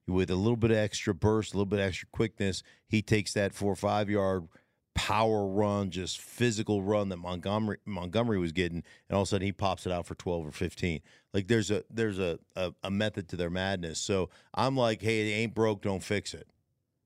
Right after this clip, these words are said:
You know, like, they've got a great, they've got a great, um,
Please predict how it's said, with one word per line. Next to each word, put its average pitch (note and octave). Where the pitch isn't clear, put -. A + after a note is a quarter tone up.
You G2
know, G2+
like, G2
they've F#2+
got G2+
a F#2
great, G#2
they've G#2+
got G2+
a F#2+
great, A2
um, F#2+